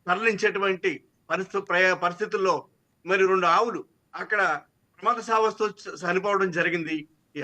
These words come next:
ఆవులు ప్రమాదశావస్థతో చనిపోయినాయి అని ఆలయ సిబ్బంది మరియు ఆలయ యాజమాన్యం కూడా, దేవస్థానం యాజమాన్యం కూడా అనడం జరిగింది. కాకపోతే గోశాలలో ఉన్నటువంటి ఆవులు ఎంతో ప్రసిద్ధి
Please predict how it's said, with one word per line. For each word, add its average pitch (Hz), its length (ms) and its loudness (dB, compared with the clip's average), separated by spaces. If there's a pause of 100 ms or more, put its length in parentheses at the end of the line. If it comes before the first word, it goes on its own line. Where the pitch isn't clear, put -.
ఆవులు 240 240 0 (400)
ప్రమాదశావస్థతో 220 960 2
చనిపోయినాయి 208 540 -4
అని 190 140 0 (580)
ఆలయ 220 200 4 (560)
సిబ్బంది 202 440 0 (140)
మరియు 190 180 2 (100)
ఆలయ 190 200 4
యాజమాన్యం 185 500 -2
కూడా, 185 160 -2 (140)
దేవస్థానం 180 400 -2
యాజమాన్యం 170 360 -4
కూడా 175 160 2
అనడం 160 420 -4
జరిగింది. 156 320 -4 (400)
కాకపోతే 226 560 6 (520)
గోశాలలో 226 540 4
ఉన్నటువంటి 214 420 -2 (140)
ఆవులు 202 240 2 (140)
ఎంతో 185 140 -4 (100)
ప్రసిద్ధి 185 340 -6